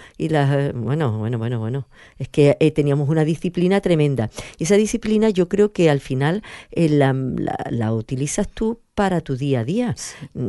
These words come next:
Speaker 1: Mm, yo creo que esa educación que hemos tenido y esos valores, esos valores, ¿no? Yo
Speaker 2: Mm.
Speaker 1: creo que es para siempre. Eso perdurará para
Speaker 2: Eso
Speaker 1: siempre.
Speaker 2: es para toda la
Speaker 1: Porque
Speaker 2: vida ya.
Speaker 1: hoy en día en ninguna parte te preguntan, "¿Te hablo de usted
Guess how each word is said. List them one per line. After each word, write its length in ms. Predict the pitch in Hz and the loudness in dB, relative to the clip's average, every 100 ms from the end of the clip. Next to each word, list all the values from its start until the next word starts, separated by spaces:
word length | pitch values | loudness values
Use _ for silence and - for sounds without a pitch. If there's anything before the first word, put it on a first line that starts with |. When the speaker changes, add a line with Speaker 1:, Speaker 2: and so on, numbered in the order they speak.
| 180 117 - | -6 -6 -6
Speaker 1:
Mm, 880 | 127 131 127 123 131 - - - 135 | -6 -4 -4 -4 -6 -6 -8 -8 -4
yo 140 | 143 | 0
creo 120 | 190 | 0
que 100 | 226 | 0
esa 180 | 226 254 | 0 0
educación 500 | 226 208 196 - 170 | 0 0 0 0 -2
que 120 | 170 | 0
hemos 200 | 156 147 | -2 -2
tenido 300 | 151 143 139 | -2 -2 0
y 40 | 143 | 0
esos 220 | 139 160 | 0 0
valores, 540 | 147 143 165 110 - - - - | 4 6 6 2 -2 -18 -20 -18
esos 220 | - 190 | -6 -2
valores, 440 | 170 165 156 147 117 | 2 4 6 4 2
¿no? 220 | 151 220 - - _ | -2 -4 -8 -20 _
Yo 100 | 147 | -2
Speaker 2:
Mm. 20 | |
Speaker 1:
creo 120 | 165 | 0
que 100 | 190 | 0
es 60 | 220 | 0
para 200 | 214 175 | 0 -2
siempre. 520 | - 160 143 120 110 - _ | -2 -2 -2 -6 -8 -12 _
Eso 180 | - 190 | -14 -6
perdurará 460 | 190 185 170 151 156 | -4 -2 0 0 0
para 180 | 160 | 0
Speaker 2:
Eso 100 | 147 | 0
Speaker 1:
siempre. 380 | 202 190 170 160 | 0 0 0 0
Speaker 2:
es 60 | 151 | -4
para 240 | - 156 | -6 -6
toda 160 | 151 151 | -6 -4
la 40 | 147 | 2
Speaker 1:
Porque 360 | 175 156 156 | 2 6 4
Speaker 2:
vida 0 | |
ya. 140 | 143 143 - | 2 -4 -2
Speaker 1:
hoy 200 | 170 190 | 2 4
en 120 | 233 247 | 4 4
día 300 | 262 277 320 - - - _ - | 4 2 0 -10 -20 -20 _ 2
en 140 | 190 | 4
ninguna 320 | 170 175 220 | 6 6 4
parte 280 | 226 247 277 | 4 2 2
te 120 | 269 | -2
preguntan, 580 | 277 240 208 190 180 165 - - _ - | 2 4 4 4 2 2 -4 -20 _ 2
"¿Te 140 | 185 | 4
hablo 260 | 175 214 233 | 6 4 0
de 80 | 233 | 0
usted 300 | - 254 | 2 2